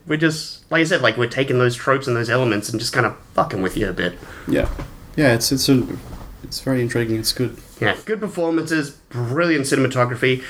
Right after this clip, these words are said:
Speaker 1: Um, I do wanna point out as well, I just saw before, uh, Shindo himself was the art director of the film, so it was him that did the production design and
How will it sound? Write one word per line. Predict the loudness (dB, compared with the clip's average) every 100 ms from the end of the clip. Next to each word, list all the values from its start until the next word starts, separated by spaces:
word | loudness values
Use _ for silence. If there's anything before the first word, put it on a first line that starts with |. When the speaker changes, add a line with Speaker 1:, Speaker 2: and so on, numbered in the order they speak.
| -12 -2
Speaker 1:
Um, | 2 4 4
I | 2
do | 4 4
wanna | 2
point | 2 2 4
out | 4
as | 2 2
well, | 2 4 2
I | 2
just | -2 -2
saw | 0 0
before, | 0 0 2 4
uh, | 4 4 4
Shindo | 2 2 2 4 4 2
himself | 0 -2 0 2 2 0
was | 0 2
the | 0
art | 2 0 2
director | 0 2 0
of | -2
the |
film, | -6 -8 -4
so | 0
it | 0
was | 0
him | 2 4
that | 4
did | 0 -4
the |
production | 0 0 2 -2
design | -2 2 2 2 2
and | 0 -2